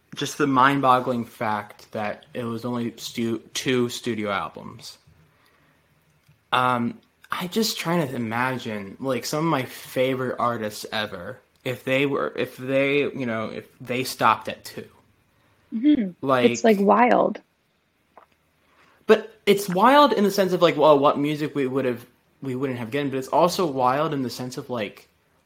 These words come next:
Speaker 1: how they would be perceived.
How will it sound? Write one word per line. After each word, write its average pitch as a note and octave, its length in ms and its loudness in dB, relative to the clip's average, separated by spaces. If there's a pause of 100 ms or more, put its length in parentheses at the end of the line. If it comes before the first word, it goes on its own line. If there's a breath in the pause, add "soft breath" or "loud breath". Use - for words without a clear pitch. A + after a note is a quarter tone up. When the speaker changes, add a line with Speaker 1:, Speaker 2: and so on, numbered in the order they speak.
(600)
Speaker 1:
how D#3 400 2
they E3+ 140 4
would D3+ 200 0
be D3+ 140 -4
perceived. A#2 680 -8